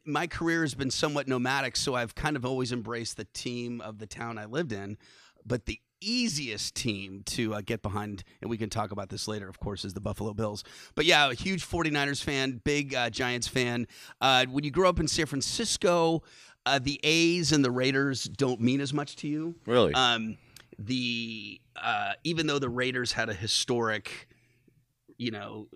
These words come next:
Speaker 1: s-, stint with John Madden and Kenny Stabler in the seventies, they just, they, you know, you, I don't know, they were on the other side of the bay. You just
Speaker 2: Yeah.
Speaker 1: didn't give 'em much attention.
Speaker 2: Right. So you, you go to U S C. When do you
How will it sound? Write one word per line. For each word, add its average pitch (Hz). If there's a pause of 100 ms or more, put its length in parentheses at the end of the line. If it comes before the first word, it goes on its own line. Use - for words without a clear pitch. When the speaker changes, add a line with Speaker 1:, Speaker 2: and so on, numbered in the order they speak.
Speaker 1:
s-, -
stint -
with 110
John 113
Madden 107
and 113
Kenny 110
Stabler 107
in 92
the 90
seventies, 95 (300)
they 143
just, 143
they, 131
you -
know, 107 (160)
you, 131 (760)
I 127
don't 135
know, 120
they 131
were 151
on 143
the 139
other 131
side 123
of 107
the 107
bay. 92 (140)
You 120
just 101
Speaker 2:
Yeah. 101
Speaker 1:
didn't 113
give 110
'em 107
much 98
attention. 90
Speaker 2:
Right. 101 (560)
So 131
you, 127
you 123
go 135
to 160
U 139
S 127
C. 113
When 120
do 156
you 147